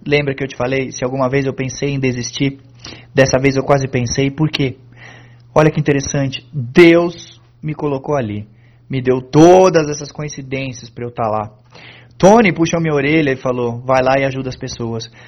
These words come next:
Mas quem me conhece sabe que eu faço palestras em empresas, noventa e nove por cento delas. Então como eu ia ajudar essas pessoas que estão em casa, essas pessoas que não têm condições de pegar um avião e ir pros Estados Unidos pra aprender,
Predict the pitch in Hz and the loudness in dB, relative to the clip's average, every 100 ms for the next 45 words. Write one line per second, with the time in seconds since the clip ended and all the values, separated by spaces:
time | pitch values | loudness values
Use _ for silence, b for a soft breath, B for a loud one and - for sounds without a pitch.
0 | B B - 135 - 165 165 156 151 - | B B -4 -4 0 -2 0 0 -2 -4
1 | - 147 143 139 156 147 - 160 160 147 | 0 2 2 -2 -4 0 2 2 2 -2
2 | 127 135 135 127 120 - B B B 165 | 2 2 0 -6 -12 -18 B B B 0
3 | 165 160 - 175 175 - 220 254 196 139 | 2 -2 -6 -4 -2 4 6 6 4 -4
4 | 113 - 175 180 208 208 190 185 180 170 | -6 -8 -6 -6 -6 -6 -6 -8 -8 -8
5 | 185 175 165 180 175 127 151 196 190 240 | -8 -6 -4 -2 -2 -4 -6 -8 -6 0
6 | 247 220 226 190 180 202 220 170 - - | 2 4 4 4 2 2 2 0 -6 -6
7 | 202 202 - 185 - 202 - 214 202 170 | -4 -4 -6 -6 -4 -6 -4 -4 -2 -2
8 | - 208 220 180 135 - B B 202 190 | 0 2 4 4 0 -6 B B -8 -8
9 | - - 185 196 185 190 190 180 208 208 | -6 -6 -2 -6 -4 -4 -2 0 0 0
10 | 185 156 - - 202 208 185 180 185 151 | -2 -2 -6 -2 0 0 0 0 0 2
11 | 151 196 165 170 165 165 156 156 160 - | 2 2 2 0 0 0 2 0 -2 -2
12 | 156 156 139 131 139 190 190 | -2 -2 -4 -2 4 4 4